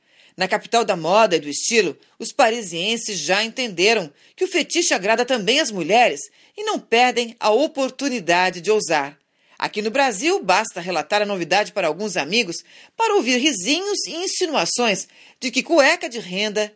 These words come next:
é coisa de gay. Tá certo que os gays são muito antenados com as tendências da moda e do design e, na maioria das vezes, dão um banho de elegância. Outro dia, um amigo executivo estava em dúvida quanto à sexualidade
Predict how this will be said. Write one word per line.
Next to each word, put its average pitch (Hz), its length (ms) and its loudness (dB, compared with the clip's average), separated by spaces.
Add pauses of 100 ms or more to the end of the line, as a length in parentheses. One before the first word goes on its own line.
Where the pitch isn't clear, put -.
(100)
é 226 100 -2
coisa 180 480 0
de 180 120 -6
gay. 139 340 -6 (400)
Tá 440 100 0 (140)
certo 269 320 4
que - 80 -8
os 156 100 -4
gays 214 320 0
são 170 140 0
muito 196 400 -2
antenados 185 540 -2
com 170 80 -8
as 156 100 -8
tendências 170 480 -4
da 143 120 -4
moda 196 380 4
e 143 60 2
do 151 80 -8
design 160 500 0 (400)
e, 415 80 -10
na 392 120 0
maioria 247 320 4
das 226 200 2
vezes, 240 440 2
dão 214 180 0
um 269 140 -6
banho 220 500 2
de 202 100 -2
elegância. 160 600 -4 (380)
Outro 185 260 -2
dia, 302 340 2 (240)
um 466 120 -6
amigo 214 320 2
executivo 277 680 0
estava 254 340 0
em 190 60 -4
dúvida 262 400 0
quanto 262 300 -6
à 226 40 -2
sexualidade 196 1040 0